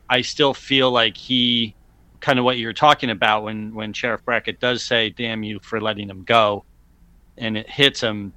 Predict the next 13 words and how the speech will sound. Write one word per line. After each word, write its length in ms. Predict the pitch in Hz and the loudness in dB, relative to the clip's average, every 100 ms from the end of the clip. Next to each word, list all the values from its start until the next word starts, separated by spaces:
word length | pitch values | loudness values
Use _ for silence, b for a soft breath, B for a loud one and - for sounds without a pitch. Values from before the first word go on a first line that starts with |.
| - | 2
that's 280 | 127 127 - | 4 2 -4
because 760 | 123 - 117 110 98 - - 104 | -6 0 0 0 -4 -12 -12 -8
what 160 | 110 | -6
you 140 | 110 123 | -4 -4
said, 300 | - 107 104 | 0 0 -2
he 80 | 110 | 0
does 260 | 135 135 - | 4 4 2
feel 220 | 113 104 | -2 -2
responsible. 720 | 98 - 104 92 - 95 98 | -6 -4 -4 -4 -10 -18 -14
And 140 | 104 107 | -6 0
that, 180 | 113 - | 0 4
that's 280 | 139 143 - | 2 4 0
more 440 | 139 131 120 107 | 2 4 4 0